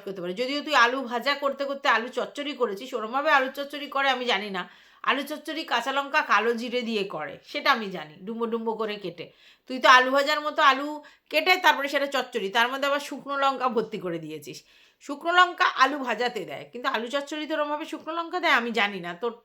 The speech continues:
দেখলাম। আচ্ছা, আর তুই যে লঙ্কাগুলো কিনে নিয়ে এসছিস কোত্থেকে? মল থেকে। মল থেকে এইসব জিনিস কিনলে কখনো ভালো হবে না। ওই প্লাস্টিকের মধ্যে, আহ,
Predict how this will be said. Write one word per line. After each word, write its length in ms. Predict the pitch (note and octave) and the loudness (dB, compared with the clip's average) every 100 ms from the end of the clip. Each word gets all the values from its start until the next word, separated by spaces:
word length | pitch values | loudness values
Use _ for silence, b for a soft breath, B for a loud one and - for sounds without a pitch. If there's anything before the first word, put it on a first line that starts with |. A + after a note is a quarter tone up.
| F3+ | -10
দেখলাম। 540 | F3+ A3 G3+ D#3 - _ b b b b | -4 -2 -2 -8 -10 _ b b b b
আচ্ছা, 240 | A3 G3+ | 0 4
আর 100 | G3+ G#3 | 2 2
তুই 200 | E4 D#4+ | 0 2
যে 180 | F4 | 4
লঙ্কাগুলো 520 | D#4+ C4+ C4+ C#4+ D#4 D#4 | 6 4 4 0 0 -2
কিনে 260 | D4+ C4+ | -2 -8
নিয়ে 160 | C#4 C#4+ | -6 -6
এসছিস 320 | C#4+ - D4+ | -8 -8 -8
কোত্থেকে? 380 | C4+ B3 C#4+ D#4+ | -6 -6 -2 -2
মল 280 | A#3+ G#3+ F#3+ | 0 0 -2
থেকে। 260 | F#3 F3 | -6 -8
মল 340 | E3+ G3+ C4+ D4+ | -4 0 0 2
থেকে 180 | E4+ E4 | 0 2
এইসব 320 | E4 D#4 D#4 | 2 2 -2
জিনিস 260 | D4+ D#4+ D#4+ | -2 -6 -8
কিনলে 260 | D#4 D#4 D#4 | -4 -2 2
কখনো 360 | B3 - C#4 | 0 0 -2
ভালো 240 | C#4+ F#3+ F#3+ | 0 0 0
হবে 140 | F#3 | -2
না। 80 | F#3+ | -4
ওই 60 | G3+ | -4
প্লাস্টিকের 600 | G#3+ G#3 G3+ A#3 B3+ A#3+ | 0 0 -2 -4 -2 -2
মধ্যে, 340 | A#3+ A3+ C#4 | -4 0 0
আহ, 800 | C#4+ - - - - G#3 G#3 G#3 | 0 -8 -20 -20 -8 -4 -2 -2